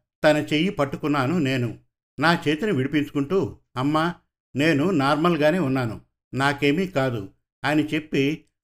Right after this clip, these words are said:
ఒక స్నేహితురాల్ని పిలిచి ఆమెతో కలిసి నీలకంఠం ఉన్నవైపు వెళ్ళింది. మేం కూడా ఆమె వెనకే నడిచాం. అతనికి సమీపంలోకి వెళ్ళాక ప్రియ తన స్నేహితురాలతో మాట్లాడుతున్నట్లుగా,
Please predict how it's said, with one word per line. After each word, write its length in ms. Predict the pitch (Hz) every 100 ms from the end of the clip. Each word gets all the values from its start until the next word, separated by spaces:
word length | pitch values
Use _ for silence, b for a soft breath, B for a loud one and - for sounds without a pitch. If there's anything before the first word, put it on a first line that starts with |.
| _
ఒక 200 | 143 170
స్నేహితురాల్ని 720 | 139 143 143 185 180 175 160
పిలిచి 540 | 127 131 143 208 113 - _ _ _ -
ఆమెతో 400 | 151 226 156 151
కలిసి 500 | 147 185 185 143 139
నీలకంఠం 640 | 139 165 165 165 175 135
ఉన్నవైపు 440 | 131 139 131 127 170
వెళ్ళింది. 560 | 120 123 117 104 98 _ _ _ _ _ 123
మేం 240 | 143 185
కూడా 280 | 185 190 196
ఆమె 280 | 147 139 135
వెనకే 200 | 135 160
నడిచాం. 480 | 120 123 127 95 - _ _ _ 131
అతనికి 380 | 147 170 175 143
సమీపంలోకి 680 | 143 143 185 190 180 170 131
వెళ్ళాక 380 | 127 147 156
ప్రియ 480 | 143 - 131 175 147 - _ _ _ -
తన 220 | 151 143
స్నేహితురాలతో 720 | 123 131 143 180 180 160 156
మాట్లాడుతున్నట్లుగా, 1160 | 147 120 127 135 131 127 127 135 165 131 143